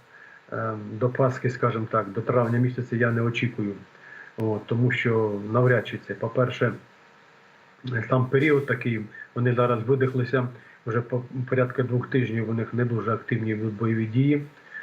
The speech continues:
От, от після успішних, е, н-, е, дій в этом, е, в Курській області зараз вони більш-менш, е, так, е,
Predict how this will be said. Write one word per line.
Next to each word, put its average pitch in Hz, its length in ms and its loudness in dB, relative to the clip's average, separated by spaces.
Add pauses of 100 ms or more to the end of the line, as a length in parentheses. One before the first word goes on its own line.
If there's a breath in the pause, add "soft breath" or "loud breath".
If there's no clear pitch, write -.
(380 loud breath)
От, 120 240 0
от 113 200 -4
після 117 640 2 (100)
успішних, 123 600 0
е, 117 140 4
н-, 113 260 0
е, 113 260 2
дій 120 260 4
в 110 100 0
этом, 101 380 -2
е, 101 40 -6 (1400 loud breath)
в - 80 -18
Курській 139 340 2
області 147 520 2 (580 loud breath)
зараз 131 240 2
вони 123 220 2
більш-менш, 120 680 -2
е, 107 280 -2 (120)
так, 110 160 -4 (100)
е, 117 40 -2